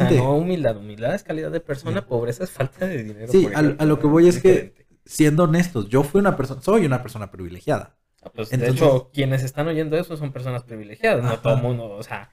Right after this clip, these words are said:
Speaker 2: hablando de lo purista, no. Si tienes teléfono, no es una persona privilegiada. Me mostraron una estadística, por ejemplo, en Guadalajara, el cien por ciento de los niños de esta estadística,
Speaker 1: Ujú.
Speaker 2: que literalmente tuvieron que ir a varias escuelas, tienen acceso a internet, entonces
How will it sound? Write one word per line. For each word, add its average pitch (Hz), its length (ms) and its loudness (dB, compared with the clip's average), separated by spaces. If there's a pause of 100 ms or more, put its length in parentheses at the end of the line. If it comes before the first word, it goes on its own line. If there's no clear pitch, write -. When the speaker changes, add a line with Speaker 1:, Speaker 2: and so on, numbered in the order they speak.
(140)
Speaker 2:
hablando 139 720 2
de 110 260 0
lo 110 180 -2
purista, 131 440 0
no. 131 180 -2 (600)
Si 135 160 -12
tienes 139 360 -10
teléfono, 190 580 0
no 127 220 4
es 117 120 0
una 123 160 -4
persona 113 360 -14
privilegiada. 107 500 -6
Me 117 100 -8
mostraron 120 380 -10
una 151 100 -6
estadística, 139 480 -8
por 110 160 -14
ejemplo, 120 200 -20
en 110 60 -16
Guadalajara, 107 540 -10 (420)
el 113 240 -4
cien 135 240 -8
por 170 160 -4
ciento 156 420 -4
de 123 140 0
los 110 140 -8
niños 117 300 -10
de 104 120 -10
esta - 160 -12
estadística, 131 640 -10
Speaker 1:
Ujú. - 80 -16
Speaker 2:
que - 240 -20 (460)
literalmente 113 640 -12
tuvieron 110 320 -14
que - 100 -18
ir 117 100 -8
a 107 60 -6
varias 113 240 -12
escuelas, 139 360 -14 (380)
tienen 135 300 -2
acceso 110 320 -14
a - 20 -18
internet, 135 360 -10
entonces 101 440 -20